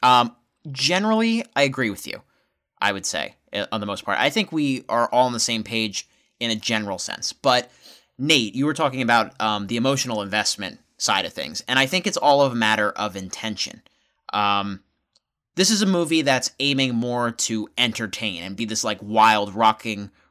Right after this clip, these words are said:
ride, kinda like Wolf of Wall Street was. There's, there's a dozens and dozens of these kind of movies out there. Some of them are really good,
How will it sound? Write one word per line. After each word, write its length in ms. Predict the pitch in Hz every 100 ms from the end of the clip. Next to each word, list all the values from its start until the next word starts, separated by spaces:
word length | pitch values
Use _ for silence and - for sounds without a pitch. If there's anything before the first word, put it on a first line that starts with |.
| -
ride, 440 | 117 117 98 95
kinda 240 | - 123 117
like 180 | 110
Wolf 200 | 117 107
of 60 | 104
Wall 180 | 101 98
Street 220 | - 98
was. 240 | 67 - - _ _ -
There's, 320 | 208 175 -
there's 280 | 180 208 143
a 280 | 117 101 98 _ _ _ _ _ _ 160 139
dozens 420 | 190 160 135 113
and 140 | 110
dozens 360 | 117 117 104 101
of 100 | 92
these 160 | 107
kind 180 | - 113
of 60 | 104
movies 260 | 101 98 -
out 220 | 101 -
there. 180 | 95 - - -
Some 200 | - 165
of 60 |
them 120 | 160 151
are 60 |
really 240 | 135 131 123
good, 360 | 120 110 101